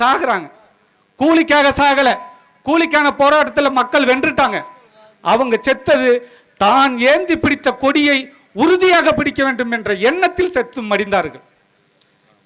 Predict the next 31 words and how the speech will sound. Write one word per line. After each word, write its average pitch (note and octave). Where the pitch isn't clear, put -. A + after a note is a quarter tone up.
அந்த D#4
நிலையில D#4+
இருந்த C4+
வாழ்ந்த C4+
மக்கள் C#4+
அப்படி E4
ஒரு A#3+
போராட்டத்தை, C4
அப்படி C4
ஒரு B3
புரட்சிகர C#4
சிந்தனை C4+
விதைத்த A3
கம்யூனிஸ்ட் B3
கட்சி D4
இன்னைக்கு F3+
வெறும் A#3
ஏழு C#4
பேரோட A3+
ஒரு G3+
ஆர்ப்பாட்டம் G#3+
நடத்துது. E3
ஏழு F#4
பேரோட F4+
ஆர்ப்பாட்டம் D4+
நடத்துற B3
கட்சி B3+
எம் G4
எல் A4
ஏ G#4
ஆயிடுது. C#4